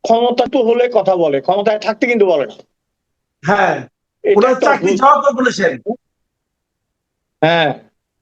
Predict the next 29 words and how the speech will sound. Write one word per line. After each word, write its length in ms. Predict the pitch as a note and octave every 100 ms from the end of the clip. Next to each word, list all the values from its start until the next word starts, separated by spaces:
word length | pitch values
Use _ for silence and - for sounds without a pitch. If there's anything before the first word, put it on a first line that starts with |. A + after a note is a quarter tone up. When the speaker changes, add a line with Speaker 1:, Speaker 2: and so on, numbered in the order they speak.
| _ _ _ _ -
Speaker 1:
মানে 160 | F3+ F#3
চাকরিটা 440 | A3+ G#3+ A#3 B3+
ছাড়ার 380 | - B3 C4+ C#4+
পরে 200 | C4 B3+
উনি 180 | A3+ G#3+
বলে, 200 | G3+ F3+
চাকরিতে 400 | G3 G3 A3 B3
এটা 200 | A3+ A3+
কোনো 240 | A3+ G#3+
কথা 220 | G#3+ G#3+ A3+
উনি 200 | G#3+ G#3+
উল্লেখই 440 | G#3+ G#3 B3+ C4+
করেননি, 360 | G#3+ F3 E3 D3 - - -
এবং 280 | F#3 G3+ G3+
এক্সটেনশন 560 | G3 - A#3+ B3 B3 A#3+ G#3+
হলে 200 | G#3+ G#3
হয়তো 260 | G3 F#3+
উল্লেখ 160 | F3+ E3+
করতো 240 | F3 -
না। 120 | B2 G2+ _ _ _
তো 60 | A3
এই 80 | A3+
জন্যই, 360 | C#4+ C4 A#3 - - - - -
মানে, 520 | G3 F#3 F#3 F3+ F3 F#3 -
কি 80 | A3+ A3+
বলবো, 320 | G#3+ F3+ D3+
এটাই 300 | D#3+ E3+ G#3+
আমাদের 400 | G3 G3 F#3+ G3
নিয়তি, 460 | F#3+ F#3+ F#3 F#3